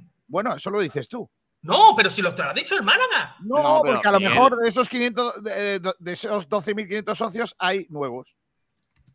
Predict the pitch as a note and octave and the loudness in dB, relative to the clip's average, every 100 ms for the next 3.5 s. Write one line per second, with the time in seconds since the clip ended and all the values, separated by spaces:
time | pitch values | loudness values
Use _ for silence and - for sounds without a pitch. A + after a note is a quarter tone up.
0 | _ _ _ _ _ _ _ _ _ - | _ _ _ _ _ _ _ _ _ -2
1 | E3+ F3 G3 F#3 E3 D3+ D#3 C#3 B2 _ | 0 0 -4 -6 -6 -8 -10 -10 -12 _
2 | _ - D3+ D3+ G3 A3+ G#3 - F3 G3 | _ -14 -10 -4 -2 0 -2 -2 -2 0
3 | G#3 G#3+ A3 A3+ | -2 -2 -4 -4